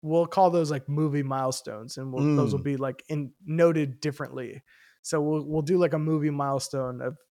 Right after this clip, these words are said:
Speaker 1: Ninja Turtles, 'cause that's, that one, those movies deserve their own episode.
Speaker 2: Yeah, yeah, for sure. Okay, a Jose Canseco back.
Speaker 1: But
Speaker 2: Tell me.
Speaker 1: tell me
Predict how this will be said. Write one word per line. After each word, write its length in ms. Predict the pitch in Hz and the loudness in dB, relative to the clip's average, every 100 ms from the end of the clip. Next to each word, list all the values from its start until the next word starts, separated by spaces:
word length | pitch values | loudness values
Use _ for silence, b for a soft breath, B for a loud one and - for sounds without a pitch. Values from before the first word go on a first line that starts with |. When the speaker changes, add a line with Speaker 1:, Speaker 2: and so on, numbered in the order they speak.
| _ 143 | _ -8
Speaker 1:
Ninja 300 | 135 131 147 | -6 -8 -8
Turtles, 400 | 135 - - - | -8 -8 -14 -16
'cause 140 | 139 | -12
that's, 340 | 143 135 - - _ | -8 -8 -8 -16 _
that 140 | 160 160 | 0 2
one, 280 | 175 165 139 _ _ _ _ _ _ | 2 0 -6 _ _ _ _ _ _
those 220 | 170 180 | 2 4
movies 260 | 180 175 143 | 4 2 0
deserve 360 | 143 139 143 | -4 -2 -2
their 200 | 135 135 | -2 -4
own 120 | 131 127 | -4 -8
episode. 380 | - 120 147 - | -10 -12 -12 -12
Speaker 2:
Yeah, 320 | 117 107 101 98 | -6 -2 -2 -2
yeah, 180 | 98 - | -4 -6
for 160 | - | -12
sure. 340 | - 95 95 - _ _ _ _ _ _ _ | -10 -8 -10 -12 _ _ _ _ _ _ _
Okay, 500 | 123 147 185 214 196 - | -4 -4 0 0 -2 -4
a 80 | 127 | -6
Jose 360 | 147 202 - 220 | -4 -4 -4 -6
Canseco 520 | 208 - - 285 - | -6 -8 -6 -6 0
back. 260 | - - - | 0 0 0
Speaker 1:
But 320 | 277 254 - _ - | 2 2 -2 _ -2
Speaker 2:
Tell 200 | 269 196 | 0 2
me. 80 | 127 | 2
Speaker 1:
tell 200 | - 302 | 2 4
me 240 | 214 156 | 0 -2